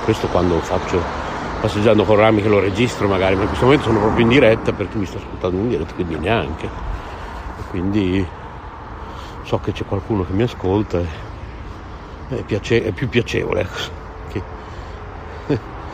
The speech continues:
a quest'ora del mattino, a svegliarsi alle cinque del mattino d'inverno è dura, eh? Anche se, ripeto, È anche bello, perché a parte le macchine,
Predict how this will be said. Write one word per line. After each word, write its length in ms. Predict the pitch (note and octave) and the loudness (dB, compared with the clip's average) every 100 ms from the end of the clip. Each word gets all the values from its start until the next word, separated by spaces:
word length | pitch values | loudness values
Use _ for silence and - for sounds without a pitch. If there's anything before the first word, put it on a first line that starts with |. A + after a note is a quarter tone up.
| - - - | -12 -10 -8
a 80 | - | -2
quest'ora 420 | C3+ - D3 C3+ | 0 4 6 8
del 160 | C3 | 6
mattino, 600 | A#2+ A#2+ - C3 B2+ B2 G#2 F#2 | 6 2 2 2 4 4 2 -2
a 100 | C#3 | -2
svegliarsi 500 | A#2 A2 C3+ F3 D#3+ | 2 4 6 6 6
alle 100 | C3+ | 2
cinque 240 | A2+ C#3 C#3+ | 0 2 4
del 60 | |
mattino 300 | B2 A#2 F3+ | 4 4 2
d'inverno 380 | C3+ A2 B2+ A#2 | 4 6 6 4
è 40 | G2 | 2
dura, 440 | G2 E2+ F2 C3+ | 2 0 2 2
eh? 60 | D3 - - - - - - - - - - - | 0 -4 -10 -8 -8 -8 -8 -8 -8 -10 -8 -6
Anche 200 | B2+ - | -4 -2
se, 140 | - | 2
ripeto, 720 | G#2+ - G2+ F2 F#2 D#2+ - - - - - | 2 4 4 4 0 -2 -6 -10 -10 -10 -2
È 80 | A2+ | 2
anche 280 | C#3+ C#3+ | 2 2
bello, 420 | G#2 F2 E2+ E2+ F#2 - - - - - - - - - - - - - | 2 4 2 0 -2 -4 -6 -6 -6 -8 -8 -8 -8 -8 -8 -8 -10 -4
perché 560 | G2+ - - G2+ G2 F#2+ | -4 -4 -2 0 2 2
a 1300 | F#2 - - - - - - - - - - - - | 0 -4 -8 -6 -6 -8 -10 -10 -8 -8 -8 -8 0
parte 280 | C3+ C3 B2+ | 2 4 4
le 100 | A2 | 4
macchine, 540 | C3+ C#3+ - B2+ A2+ | 6 4 2 4 4